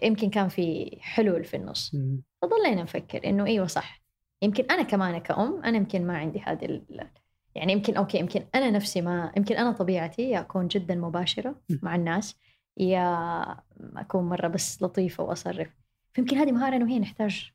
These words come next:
Speaker 1: نطور فيها نفسنا مع بعض.
Speaker 2: أوكي.
Speaker 1: فضلينا نحكي في هذا الموضوع، أتذكر ضلينا نحكي فيها كتير ونفكر كيف ممكن الواحد إنه ما يأذي مشاعر الناس، بس كمان يتكلم. وقيس على كده،
Speaker 2: مم.
Speaker 1: وقيس على كده يعني.
Speaker 2: أوكي.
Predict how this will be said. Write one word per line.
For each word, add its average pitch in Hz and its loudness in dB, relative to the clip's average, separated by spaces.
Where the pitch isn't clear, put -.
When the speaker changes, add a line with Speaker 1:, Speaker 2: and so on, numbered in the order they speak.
Speaker 1:
نطور 196 0
فيها - -4
نفسنا 202 0
مع 170 0
بعض. 160 -2
Speaker 2:
أوكي. 147 0
Speaker 1:
فضلينا 269 6
نحكي - 0
في - -6
هذا 175 2
الموضوع، 175 0
أتذكر 180 -2
ضلينا 196 2
نحكي 180 -4
فيها 180 0
كتير 180 2
ونفكر 202 -2
كيف - -2
ممكن 185 0
الواحد 208 4
إنه 190 4
ما 196 4
يأذي 190 0
مشاعر 180 2
الناس، 220 0
بس - 0
كمان 180 0
يتكلم. - -2
وقيس 453 2
على 480 4
كده، 269 -4
Speaker 2:
مم. 143 2
Speaker 1:
وقيس 415 4
على 330 4
كده 294 2
يعني. 202 0
Speaker 2:
أوكي. 160 -2